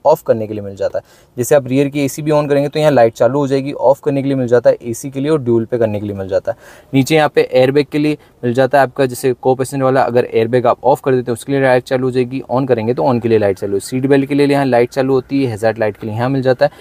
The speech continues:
यहाँ से direct आप camera चालू कर सकते हैं कुछ इस type से, क्योंकि इसके अंदर three sixty camera मिलता है। यहाँ से आपको screen saver के लिए मिल जाता है, disable और enable करने के लिए। यहाँ driving modes के लिए मिल जाता है। तो इसके अंदर आपको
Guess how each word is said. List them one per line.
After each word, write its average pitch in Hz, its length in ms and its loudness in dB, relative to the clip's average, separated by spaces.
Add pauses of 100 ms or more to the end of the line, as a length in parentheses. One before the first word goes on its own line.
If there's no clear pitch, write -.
(240)
यहाँ 123 100 2
से 127 100 -2
direct 110 300 4
आप 107 180 2
camera 117 220 0
चालू 135 260 0
कर 131 120 -4
सकते 135 260 -10
हैं 131 80 -4
कुछ 120 200 -14
इस - 200 -8
type 143 180 4
से, 151 160 -10
क्योंकि 117 340 -12
इसके 113 160 -10
अंदर 107 160 -12
three 143 140 -6
sixty - 280 -10
camera 135 260 2
मिलता 131 220 0
है। 143 120 2
यहाँ 113 140 2
से 123 140 0
आपको 120 300 -2 (340)
screen 160 320 0
saver 127 320 0
के 139 120 -2
लिए 139 140 2
मिल 135 140 2
जाता 127 200 4
है, 131 60 2
disable 120 380 -2
और 165 180 4 (180)
enable 117 280 0
करने 101 260 -6
के 101 60 -14
लिए। 101 100 -12 (300)
यहाँ 180 160 4
driving 151 340 4
modes 131 240 0
के 151 100 -12
लिए 151 80 -6
मिल 135 100 -6
जाता 127 220 2
है। 139 40 0
तो 156 100 -6
इसके 147 180 -6
अंदर 156 140 0
आपको 156 360 0